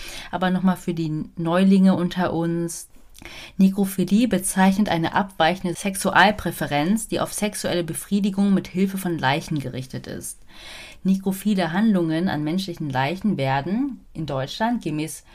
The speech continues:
Paragraph hundertachtundsechzig Strafgesetzbuch als Störung der Totenruhe bestraft, also Leichenschändung.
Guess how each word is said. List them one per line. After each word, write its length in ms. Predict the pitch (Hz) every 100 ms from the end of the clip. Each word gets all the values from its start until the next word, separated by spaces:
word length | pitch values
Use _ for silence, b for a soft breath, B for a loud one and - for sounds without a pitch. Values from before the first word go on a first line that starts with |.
| B
Paragraph 580 | - 160 151 - 147 -
hundertachtundsechzig 1080 | 214 269 214 - 180 - 170 156 180 165 165
Strafgesetzbuch 1000 | - 160 170 - 147 196 - - 170 190
als 160 | 139 -
Störung 420 | - 196 208 196
der 160 | 175
Totenruhe 840 | - 185 190 156 135 143 147 190 311 B B B B
bestraft, 680 | 139 - - 120 120 - -
also 340 | - - 135 131
Leichenschändung. 880 | - 135 131 139 - 143 135 - 131